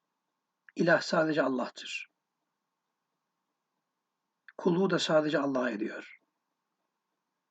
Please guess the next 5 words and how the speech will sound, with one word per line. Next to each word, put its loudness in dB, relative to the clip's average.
"Ulaike", 2
bunlar 2
ki, 0
"lehum 4
rizkun 2